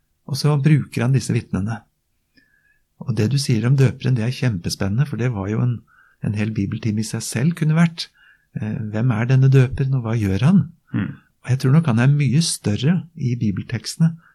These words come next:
Speaker 1: enn han er i vår forkynnelse til daglig. Det er veldig mange tekster i samtlige evangelier om han, og det som gjentas, det er spennende, og det som kommer spesielt i et evangelie, det fyller ut bildet.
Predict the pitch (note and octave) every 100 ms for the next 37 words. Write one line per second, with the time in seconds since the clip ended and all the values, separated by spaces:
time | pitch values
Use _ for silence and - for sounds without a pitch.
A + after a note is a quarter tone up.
0 | - A2 B2 G#2+ A2 A#2 G#2 G#2+ - C#3
1 | G#2 G2 G2+ - C3+ - C#3 A#2+ F3+ F3
2 | - _ _ _ _ _ _ - A2+ A#2+
3 | A#2 F3+ B2+ G#2 C#3+ D#3 B2+ C3+ C#3+ -
4 | - A2 B2+ C3 C3+ F#2+ - G#2+ A#2+ C3
5 | G#2+ A#2+ C#3 A2 A#2+ G#3+ E3+ - _ _
6 | _ _ _ - B2 A2+ - C#3 A#2 A2
7 | A2+ - E3+ G#3+ - A2 C3 - B2 C3+
8 | G3+ D#3+ A2 - C3 A#2+ A2 B2 - A#2+
9 | C3 A2 A2 A#2+ G#2+ A#2 A#2 B2 A2+ B2+
10 | E3+ A#2 - - A2+ B2+ A2+ B2+ C3+ A2
11 | C#3